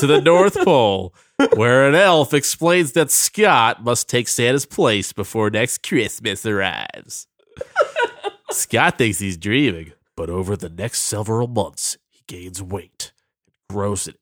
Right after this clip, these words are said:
Speaker 1: inexplicably white beard.
Speaker 2: It sounds like the opposite of thinner.
Speaker 1: Maybe that night at the North Pole wasn't a dream after all, and maybe,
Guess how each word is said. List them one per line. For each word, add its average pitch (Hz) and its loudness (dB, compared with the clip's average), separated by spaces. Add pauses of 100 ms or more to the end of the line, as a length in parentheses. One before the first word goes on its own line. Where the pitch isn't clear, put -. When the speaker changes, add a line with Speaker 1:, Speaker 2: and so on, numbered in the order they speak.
Speaker 1:
inexplicably 131 -6
white 87 -12
beard. 87 -20 (180)
Speaker 2:
It 123 -6
sounds 151 0
like 165 2
the 131 0
opposite 127 -2
of 104 -2
thinner. 101 -2 (160)
Speaker 1:
Maybe 113 -2
that 110 -8
night 117 -4
at 82 -14
the 90 -12
North 104 -4
Pole 98 -6
wasn't 101 -10
a 117 -4
dream 107 -6
after 196 2
all, 101 4
and 165 -4
maybe, 185 2